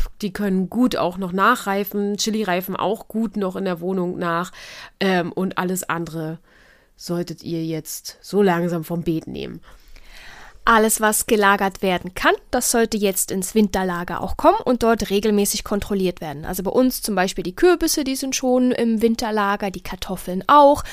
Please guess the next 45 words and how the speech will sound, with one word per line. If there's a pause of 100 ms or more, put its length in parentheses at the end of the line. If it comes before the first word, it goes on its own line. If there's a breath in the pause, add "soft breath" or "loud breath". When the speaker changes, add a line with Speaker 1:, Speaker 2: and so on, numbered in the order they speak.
(240 loud breath)
Speaker 2:
Äpfel,
Birnen
kann
man
einlagern,
also
da
wird's
jetzt
langsam
Zeit. (500 loud breath)
Und,
äh,
ja,
guckt
da
regelmäßig
rein,
ob
da
noch
irgendwie
noch,
ne, (220)
ein
Gemüse,
ein
Obst
dabei
ist,
was
irgendwie
eine
Schadstelle
hatte,
dann
muss
man
das
natürlich
rausnehmen.
Ansonsten
einfach
jetzt
gut